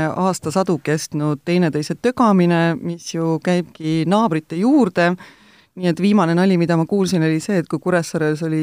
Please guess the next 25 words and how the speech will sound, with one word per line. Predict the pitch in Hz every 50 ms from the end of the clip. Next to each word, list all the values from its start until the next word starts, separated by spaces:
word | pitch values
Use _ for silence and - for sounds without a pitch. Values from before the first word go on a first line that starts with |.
| 160 156
suur, | - 190 190 185 180 180 170 165 160 160 160 156 160
äh, | 160 160 156 160 139
vihmasadu, | 185 226 214 220 202 165 160 151 170 165 160 170 160 156 156 165 156
siis | - 143 151 - 165
visati | 175 - 170 156 - 160
seal | 160 165 156 156
nalja, | 160 170 180 180 170 151 147 147 143 139
et | 143 143 - 160
no | 165 156 147 127 - - - - _ _ -
keegi | 208 208 160 180 -
küsis | - 202 185 185 151 -
turist, | - 156 156 185 180 - - 139
et | -
kuidas | - 156 151 -
ta | - 170
Hiiumaale | 170 160 151 135 139 135 131 131
saab, | - 139 135 131 -
siis | - 147 -
oli | 131 131 131 135 143
see, | 139 127 -
et | -
ei, | 135 156 160 160 156
ei, | 156 147 139 151 175
Hiiumaale, | 180 170 147 135 139 151
ei, | 156 151 151